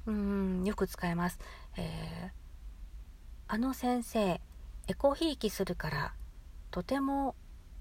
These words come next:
腹が立つわ」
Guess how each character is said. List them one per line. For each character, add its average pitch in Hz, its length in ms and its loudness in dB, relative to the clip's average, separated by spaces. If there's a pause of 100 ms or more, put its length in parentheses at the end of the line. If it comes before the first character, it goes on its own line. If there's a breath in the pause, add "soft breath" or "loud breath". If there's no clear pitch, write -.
(2750)
腹 233 240 6
が 190 80 -2
立 - 160 -2
つ - 160 -4
わ」 185 200 -2